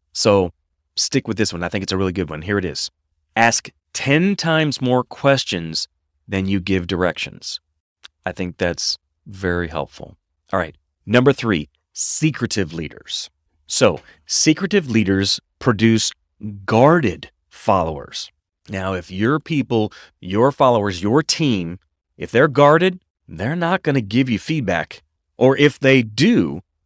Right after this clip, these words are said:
it's not gonna be truthful, most likely. And if you're not getting feedback from them, you're not really an effective leader. And that probably means you're not gonna last. So that's why things like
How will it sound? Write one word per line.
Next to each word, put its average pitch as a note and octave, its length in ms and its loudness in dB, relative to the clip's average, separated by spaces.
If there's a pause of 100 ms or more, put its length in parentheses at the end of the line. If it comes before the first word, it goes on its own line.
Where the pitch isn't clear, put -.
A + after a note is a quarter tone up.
(220)
it's C#3 200 -2
not D3+ 220 2
gonna C3+ 160 0
be B2 300 2 (320)
truthful, - 640 -2
most G2 240 -4
likely. G#2 440 -2 (540)
And A2+ 360 2 (420)
if B2 220 0
you're D#3 160 2
not F#3+ 240 0
getting D#3+ 240 -2
feedback D#3+ 420 -2
from D3+ 160 -4
them, D3+ 300 0 (400)
you're B2+ 320 -2
not A#2 340 2
really G#2 260 0
an F2 60 -8
effective E2 380 -4
leader. C#2 360 -8 (340)
And F#2+ 760 0
that B2 260 2
probably D3+ 420 4
means A2 440 2
you're G2 240 0
not G2+ 180 4
gonna F2+ 180 -4
last. D2 460 -8 (400)
So G2+ 460 -2 (380)
that's E3 280 -2
why D3 140 2
things C#3 480 0
like G#2 520 0